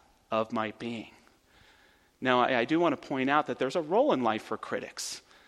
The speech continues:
I don't want to put all critics down, and some critics, uh, have good points. You know, maybe my butt does look big in those pants. <laughs> You know, maybe my talk does need a little work. Maybe yellow isn't my color, but I, I, I have two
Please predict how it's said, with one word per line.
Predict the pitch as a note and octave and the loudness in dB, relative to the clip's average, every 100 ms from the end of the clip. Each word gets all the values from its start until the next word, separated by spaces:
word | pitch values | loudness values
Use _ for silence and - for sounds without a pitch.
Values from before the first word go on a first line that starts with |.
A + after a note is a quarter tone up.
| _ - | _ -4
I | C3+ | -2
don't | G3+ | 0
want | G#3 | -2
to | |
put | - E3 | 0 6
all | C3+ | 6
critics | C3 C#3 B2+ - | 6 2 -2 -2
down, | - G#2+ A2+ D3+ | -2 0 2 0
and | A2 - - | -2 -8 -4
some | - F#3 | -2 0
critics, | - D3+ E3 - - - - | 2 2 2 -6 -16 -20 -6
uh, | - C3+ - | 0 2 2
have | D#3 E3 - | 0 0 0
good | E3+ - | -4 -2
points. | - D4 C4 - - - - _ _ _ _ _ _ _ _ _ | -4 -2 -4 -8 -12 -12 -18 _ _ _ _ _ _ _ _ _
You | C3 | 0
know, | B2 E3+ - - | 0 0 -6 -2
maybe | C3+ G3 | 0 2
my | F#3+ G3 | 2 4
butt | F#3 F#3+ | 4 4
does | - G3+ C4 | 4 2 2
look | B3+ - | -2 -2
big | A2 | -4
in | G#2 | -4
those | G2+ G2+ | -6 -10
pants. | - - - - - - - - - | -10 -12 -12 -12 -12 -14 -20 -16 -14
<laughs> | D4+ C4 C#4 C#4 - - - - - - - - - - | -12 -10 -12 -12 -14 -14 -16 -20 -20 -20 -20 -20 -20 -8
You | B2+ | -2
know, | |
maybe | B2+ F3 | 2 2
my | G3+ G#3+ | 2 0
talk | - G3+ G3+ - | 6 6 6 4
does | D#3+ C4+ D4 - - - - - _ - - | 6 8 6 0 -10 -18 -20 -20 _ -14 -2
need | C3 A#2+ | 0 2
a | |
little | A#2+ A2 | 2 2
work. | A2+ G#2+ - | 4 2 2
Maybe | D#3+ A#3 | 0 0
yellow | G3+ G#3+ A3+ A3 - | 4 6 6 4 2
isn't | F#3+ A#3 A#3+ - - | 0 2 -2 -4 -4
my | B2 | -2
color, | G2+ - G#2 G#2+ | -2 0 0 2
but | B2+ | 2
I, | D3 D3+ | 4 4
I, | D#3+ | 2
I | D3+ | 2
have | D#3+ E3+ | 0 -2
two | - B3 C#4 | -6 -2 -2